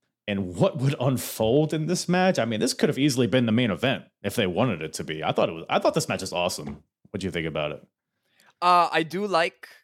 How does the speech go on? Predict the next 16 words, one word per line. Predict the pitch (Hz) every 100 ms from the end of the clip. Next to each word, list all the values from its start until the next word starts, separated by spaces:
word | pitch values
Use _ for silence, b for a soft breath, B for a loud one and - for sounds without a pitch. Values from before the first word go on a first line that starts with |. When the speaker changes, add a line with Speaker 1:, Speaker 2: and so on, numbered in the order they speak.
| _ 131
Speaker 2:
the | 127 147 143 139
crazier | - 170 160 156 156
spots. | 151 - 156 156 180 - - - -
Uh, | 139 135 127 131 123 117
they | 131 180
do | 190
some | 175 127 104 90 _ _
<laughs> | _ _
ridiculous | 117 110 - - - - - 262 233 202 226 - -
things | 180 175 165
to | - 147
each | 143 156
other. | 139 127 120
That, | 131 139
Speaker 1:
Oof. | 110 104 - - -
Speaker 2:
uh, | 143 139 135 135 131 123